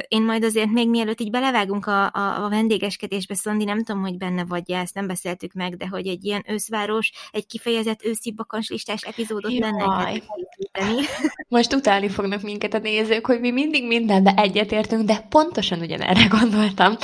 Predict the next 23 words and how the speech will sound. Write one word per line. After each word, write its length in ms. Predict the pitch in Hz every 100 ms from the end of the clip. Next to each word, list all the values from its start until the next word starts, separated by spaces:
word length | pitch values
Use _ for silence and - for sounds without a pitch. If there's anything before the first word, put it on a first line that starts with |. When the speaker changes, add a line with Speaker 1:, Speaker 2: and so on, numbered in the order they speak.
| - - -
Speaker 2:
hogy 180 | 359 294
egy 160 | 269
Speaker 1:
Na 160 | 240 262
jó. 80 | 370
Speaker 2:
őszi 320 | 392 339 240
bakancslistát 1300 | 262 277 269 233 220 - 226 - 214 208 214 - -
annyira 420 | 233 233 214 196
szeretnék, 540 | 190 180 180 180 202
meg 140 | 247 240
egy 180 | 240
olyat, 280 | 262 214 185
hogy 220 | - 190
így, 320 | 190 196 196 196 - - - - - -
hogy 180 | 254 240
mi 400 | 254 294 254 -
az, 280 | - 202 196
amivel 480 | 190 185 185 185 180
így, 360 | 180 185 185
ö, 360 | 185 180 180 180 180
motiváljuk 640 | 185 202 196 196 - 214 -
magunkat, 560 | 214 208 214 214 214 196
meg 120 | -
feltöltődünk 840 | - 196 190 - - 214 214 214